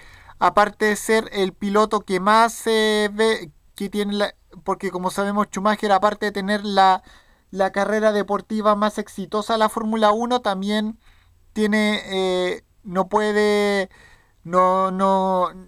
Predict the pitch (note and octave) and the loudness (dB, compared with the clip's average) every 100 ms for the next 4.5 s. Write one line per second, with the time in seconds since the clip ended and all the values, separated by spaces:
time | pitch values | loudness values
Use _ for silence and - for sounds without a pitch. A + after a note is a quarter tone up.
0 | _ - G3 - F#3 G3+ G#3+ G#3 G3+ - | _ -10 -6 -2 -2 0 -2 -2 -4 -2
1 | G3+ G3 G#3+ G#3+ A#3 - G#3+ G3+ - A3+ | -2 0 0 0 -2 -6 -6 -6 -2 -2
2 | G3+ - G#3 G3 F#3+ F3+ F3 - F3 - | -2 -2 -2 0 0 -2 -4 -16 -20 -6
3 | G#3+ G#3+ G#3 G#3 A3 G#3 A3 G#3+ G#3+ G#3 | 0 2 2 4 2 4 2 0 0 4
4 | G3+ G3+ G3 G3 G3 | 6 8 6 6 2